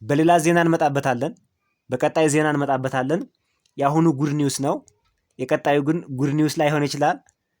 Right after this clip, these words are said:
እስኪ ለማንኛውም በሚቀጥለው ቪዲዮ ስንገናኝ ሁሉንም እናየዋለን።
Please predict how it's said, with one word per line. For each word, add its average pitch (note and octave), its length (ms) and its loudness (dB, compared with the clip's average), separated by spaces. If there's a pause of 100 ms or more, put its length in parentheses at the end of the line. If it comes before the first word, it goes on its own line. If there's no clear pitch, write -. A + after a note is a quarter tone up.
(180)
እስኪ - 180 -6
ለማንኛውም D3 580 0
በሚቀጥለው D3 520 -2
ቪዲዮ C#3 240 0
ስንገናኝ C#3 540 -2 (440)
ሁሉንም D3 320 0
እናየዋለን። A#2+ 540 -2